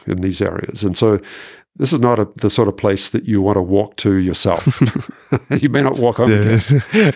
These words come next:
Speaker 2: <laughs>
Speaker 1: Maybe a one-way trip. You really want to, you know, build up experience and, uh,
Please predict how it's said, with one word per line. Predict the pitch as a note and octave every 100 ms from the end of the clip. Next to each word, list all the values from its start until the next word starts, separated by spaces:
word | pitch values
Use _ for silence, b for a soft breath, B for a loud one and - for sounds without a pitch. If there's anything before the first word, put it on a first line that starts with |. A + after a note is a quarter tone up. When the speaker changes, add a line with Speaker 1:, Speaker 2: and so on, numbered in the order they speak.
| -
Speaker 2:
<laughs> | D3+
Speaker 1:
Maybe | E3+ D3
a |
one-way | B2+ B2 A2
trip. | G2 - F2+ _ B B B B
You | B2 C#3
really | G3+
want | F3+ D3+ C#3
to, | C3 B2 G#2
you | C#3+
know, | F2+
build | B2 D3+ D3+
up | C#3 C#3 _ -
experience | A#2 - D#3 F3 F#2+ - - - -
and, | A2+ G#2 G#2+ G#2 G#2 - B B B -
uh, | F#2 F#2+ F#2+ F#2